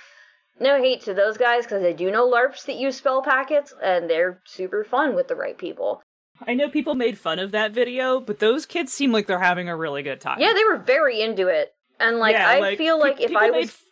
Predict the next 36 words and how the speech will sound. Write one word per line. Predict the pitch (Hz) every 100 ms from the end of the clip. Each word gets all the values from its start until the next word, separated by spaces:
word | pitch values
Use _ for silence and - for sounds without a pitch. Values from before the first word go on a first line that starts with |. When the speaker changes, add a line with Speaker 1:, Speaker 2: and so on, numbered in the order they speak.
| _
Speaker 2:
people | 339 311
made | 311
fun | - 226 262
of |
them, | 277 285 294
and | 196 208
I | 220
was | 214
like, | 214 208
"Don't | 294
make | 440 427
fun | - 170
of |
them. | 180 202 302
They're | 196
having | 330 480 403
fun. | 247 - 381 214 156
Fuck | - 359 427
you." | 233 214 233 220
<laughs> |
Like, | 240 285 320 -
Speaker 1:
Like, | 277 285 - - _ -
I | 226
don't | 370 440
know, | 320
the | 220 240
dude | 190 294 427 370
who | 349
was | 320 269
casting | - 277 269 - 262 208
Lightning | 202 220 214 196
Bolt | 190 180 175
was, | 190 196 185
like, | 180 175 165 _ _ _
very | 220 233 320 330
intense. | 202 175 - 175 226